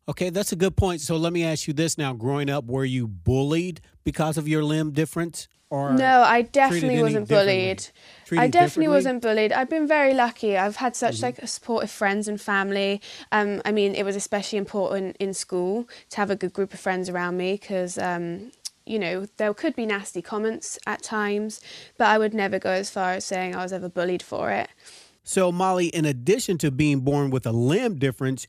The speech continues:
Speaker 1: you received a life-changing diagnosis at the age of eleven years old. Tell us about that diagnosis.
Speaker 2: Yeah, so, um, double whammy.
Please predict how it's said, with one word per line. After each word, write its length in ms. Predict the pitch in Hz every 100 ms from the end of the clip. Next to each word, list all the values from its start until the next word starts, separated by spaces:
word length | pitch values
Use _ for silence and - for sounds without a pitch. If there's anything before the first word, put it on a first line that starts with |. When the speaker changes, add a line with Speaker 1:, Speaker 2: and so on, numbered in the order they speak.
| _
Speaker 1:
you 180 | - 180
received 460 | 311 240 214 202 151
a 80 | 131
life-changing 920 | 131 139 165 170 - 165 156 147 135
diagnosis 680 | 139 135 131 139 135 135 -
at 160 | 143 139
the 220 | 135 127 -
age 300 | 139 139 123
of 180 | 131
eleven 460 | 120 120 139 135 131
years 260 | 127 123 117
old. 320 | 160 156 135 - _ _
Tell 220 | - 233
us 100 | 247
about 340 | 190 160 139 -
that 260 | 131 110
diagnosis. 880 | 127 127 113 120 120 110 117 123 - _
Speaker 2:
Yeah, 480 | 240 247 226 214 202
so, 500 | - - 233 220 226
um, 540 | 220 214 214 220 233
double 220 | - 233 208
whammy. 520 | 208 208 185 269